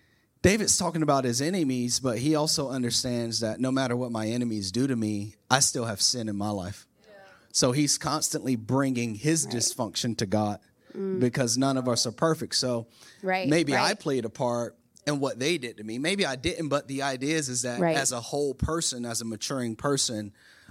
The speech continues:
Speaker 1: I'm gonna heal.
Speaker 2: That's
Speaker 1: I'm not
Speaker 2: right.
Speaker 1: gonna blame dad anymore.
Speaker 2: That's
Speaker 1: I'm
Speaker 2: right. That's
Speaker 1: thirty-five.
Speaker 2: right. That's
Speaker 1: Right.
Speaker 2: right.
Speaker 1: I gotta kinda get past that. This is kinda,
Speaker 2: That's
Speaker 1: so
Speaker 2: right.
Speaker 1: we need to accept responsibility. Number
Speaker 2: Yes.
Speaker 1: three.
Speaker 2: And so number three in that care circle is allow, allow.
Speaker 1: Mm-hmm.
Speaker 2: John fourteen twenty-seven says,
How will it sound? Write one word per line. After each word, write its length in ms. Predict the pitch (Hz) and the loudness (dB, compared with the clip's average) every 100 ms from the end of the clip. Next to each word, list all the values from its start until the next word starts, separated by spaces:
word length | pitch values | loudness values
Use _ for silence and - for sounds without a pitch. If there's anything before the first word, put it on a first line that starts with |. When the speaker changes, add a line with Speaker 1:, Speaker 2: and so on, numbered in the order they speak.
| - | 0
Speaker 1:
I'm 280 | 156 156 156 | 2 2 2
gonna 240 | 139 123 | 0 -2
heal. 400 | 101 123 117 82 82 | -2 -2 -4 -4 0
Speaker 2:
That's 120 | 139 | 2
Speaker 1:
I'm 60 | |
not 100 | 147 | 4
Speaker 2:
right. 80 | - | 4
Speaker 1:
gonna 140 | 165 151 | 4 2
blame 300 | 151 147 127 | 2 0 0
dad 280 | 131 131 | 0 0
anymore. 320 | 127 120 113 107 | -2 -2 0 2
Speaker 2:
That's 120 | - - | 2 4
Speaker 1:
I'm 60 | |
Speaker 2:
right. 60 | 214 | 4
That's 100 | 190 | 6
Speaker 1:
thirty-five. 480 | 143 131 156 147 143 | 4 4 6 6 6
Speaker 2:
right. 240 | 202 180 170 | 4 2 -2
That's 180 | 196 185 | 0 4
Speaker 1:
Right. 300 | 143 202 185 | 6 6 4
Speaker 2:
right. 140 | - - - | -2 -14 -2
Speaker 1:
I 80 | 117 | 4
gotta 180 | 156 147 | 6 6
kinda 240 | - 156 | 4 2
get 200 | 143 135 | 4 2
past 340 | - 156 143 - | 4 4 4 2
that. 240 | 120 107 - | -2 -6 -6
This 200 | 135 - | 2 2
is 40 | - | 2
kinda, 280 | 151 135 - - - | 0 -2 -4 -10 -6
Speaker 2:
That's 260 | 214 196 | 0 2
Speaker 1:
so 80 | - | 6
Speaker 2:
right. 340 | - 233 175 143 | 6 6 2 2
Speaker 1:
we 120 | 151 | 4
need 180 | 151 143 | 4 2
to 80 | 135 | -2
accept 320 | - 151 123 | 0 0 0
responsibility. 720 | 120 - 120 - 113 120 107 104 | -2 0 0 0 2 2 4 4
Number 200 | 139 147 | 6 4
Speaker 2:
Yes. 60 | 175 | 2
Speaker 1:
three. 240 | 135 131 - - - | 0 -2 -6 -14 -4
Speaker 2:
And 80 | 226 | 2
so 120 | 269 | 4
number 200 | 254 262 | 4 2
three 260 | 277 285 | 2 0
in 80 | 277 | 2
that 200 | 240 220 | 0 -2
care 240 | - 240 233 | 0 0 2
circle 400 | - 214 214 190 | 2 2 4 2
is 140 | 190 | 2
allow, 680 | 196 190 185 170 160 160 165 190 | 0 2 4 4 2 0 -4 0
allow. 680 | 185 185 185 170 147 - 170 - | 0 2 2 2 -2 -6 -8 -8
Speaker 1:
Mm-hmm. 220 | 220 214 233 | -6 -6 -2
Speaker 2:
John 280 | - 262 277 | 6 6 6
fourteen 440 | 277 277 269 277 | 4 2 2 0
twenty-seven 720 | 269 254 233 214 247 226 196 185 | 2 2 2 2 2 4 0 0
says, 460 | 196 190 185 180 | 2 2 2 -2